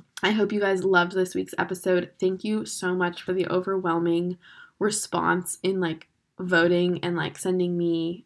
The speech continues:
responses. Like, that's what makes these episodes super fun, is when you guys are super engaged. And so I loved that about this week's episode. Um, shameless quick segue plug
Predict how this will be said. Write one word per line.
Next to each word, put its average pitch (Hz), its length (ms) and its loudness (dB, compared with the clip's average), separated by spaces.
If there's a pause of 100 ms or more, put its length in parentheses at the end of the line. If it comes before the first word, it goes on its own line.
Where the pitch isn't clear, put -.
(120)
responses. 175 380 0
Like, 180 140 0
that's 175 200 8
what 254 100 2
makes 214 200 0
these 185 100 -4
episodes 180 440 -2
super 185 240 -4
fun, 170 260 0
is 185 100 -2
when 185 140 -4
you 180 80 -2
guys 175 180 -2
are 185 60 -2
super 185 300 -4
engaged. 170 520 0
And 185 140 -4
so 175 220 -2 (280)
I 185 120 0
loved 196 320 2
that 196 160 2
about 185 220 -2
this 190 200 -8
week's 190 260 -6
episode. 180 600 0 (320)
Um, 202 420 2 (220)
shameless 285 600 2
quick - 480 -4
segue 202 480 -2
plug 185 440 -2